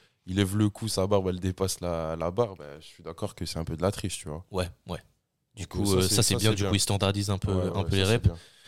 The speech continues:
Speaker 2: Et, euh, l'autre point, euh, c'était, euh, les, les, les bandes de coudes,
Speaker 1: Ouais.
Speaker 2: enfin, bandes de coudes et, et,
Speaker 1: Genoux.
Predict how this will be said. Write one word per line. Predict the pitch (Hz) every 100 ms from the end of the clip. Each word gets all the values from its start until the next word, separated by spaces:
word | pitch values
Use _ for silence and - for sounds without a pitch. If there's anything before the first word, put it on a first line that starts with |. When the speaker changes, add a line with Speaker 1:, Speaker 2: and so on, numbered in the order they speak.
| - -
Speaker 2:
Et, | 98 92
euh, | 92 92 90
l'autre | 95 98
point, | - - 127 131 - _ 104
euh, | 92 90
c'était, | - - - 113
euh, | 101
les, | 92 92 92 90 95 - _ _ _ _
les, | 95 87 87
les | 85
bandes | 87 98 107 104
de | 98 90 92 98
coudes, | - 143 127 120 -
Speaker 1:
Ouais. | - 90
Speaker 2:
enfin, | 92
bandes | 90 98 98
de | 104
coudes | - 117 101
et, | 92 90 -
et, | 95 90 90
Speaker 1:
Genoux. | 90 92 101